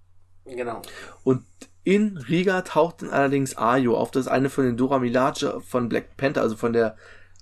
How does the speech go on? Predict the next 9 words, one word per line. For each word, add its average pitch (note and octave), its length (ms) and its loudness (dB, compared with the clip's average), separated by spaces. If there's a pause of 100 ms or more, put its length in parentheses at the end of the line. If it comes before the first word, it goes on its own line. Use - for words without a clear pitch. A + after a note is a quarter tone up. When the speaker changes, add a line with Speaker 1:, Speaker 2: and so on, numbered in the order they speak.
(760)
Speaker 2:
Kronwache A#2+ 1500 2
der A2+ 440 0 (260)
Speaker 1:
Von C3+ 140 -6
der B2 100 -2
Garde. B2 420 2
Speaker 2:
von C#3 120 4
der B2+ 100 2
Königsgarde, A#2 760 2
genau. A#2 360 0